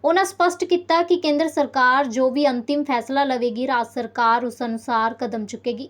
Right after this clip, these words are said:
ਉਹਨਾਂ ਕਿਹਾ ਕਿ ਅਨੁਸੂਚਿਤ ਜਾਤੀਆਂ ਅਤੇ ਕਬੀਲਿਆਂ ਨੂੰ ਸੰਵਿਧਾਨਿਕ ਵਿਵਸਥਾਵਾਂ ਤਹਿਤ ਰਾਖਵੀਕਰਨ ਮਿਲੇਗਾ। ਕੇਂਦਰ ਸਰਕਾਰ ਨੇ ਧਾਰਾ ਤਿੰਨ ਸੌ ਇਕਤਾਲੀ ਅਤੇ ਤਿੰਨ ਸੌ ਬਿਆਲੀ ਦੇ ਤਹਿਤ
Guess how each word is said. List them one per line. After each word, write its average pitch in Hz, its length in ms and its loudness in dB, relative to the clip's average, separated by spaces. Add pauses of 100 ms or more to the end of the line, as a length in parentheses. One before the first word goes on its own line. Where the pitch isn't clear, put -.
(140)
ਉਹਨਾਂ 269 220 2
ਕਿਹਾ 285 240 4
ਕਿ 294 200 0
ਅਨੁਸੂਚਿਤ 269 580 -4
ਜਾਤੀਆਂ 240 640 -2
ਅਤੇ 240 260 -2 (340)
ਕਬੀਲਿਆਂ 294 480 2
ਨੂੰ 311 180 2
ਸੰਵਿਧਾਨਿਕ 254 760 0
ਵਿਵਸਥਾਵਾਂ 240 720 -2
ਤਹਿਤ 240 420 -4
ਰਾਖਵੀਕਰਨ 233 760 -2
ਮਿਲੇਗਾ। 240 460 -2 (400)
ਕੇਂਦਰ 330 280 2
ਸਰਕਾਰ 359 440 4
ਨੇ 349 120 4
ਧਾਰਾ 302 360 4
ਤਿੰਨ 294 260 2
ਸੌ 294 300 4
ਇਕਤਾਲੀ 262 680 0
ਅਤੇ 262 160 -2
ਤਿੰਨ 254 220 -2
ਸੌ 269 160 -4
ਬਿਆਲੀ 240 400 0
ਦੇ 294 120 0
ਤਹਿਤ 277 460 0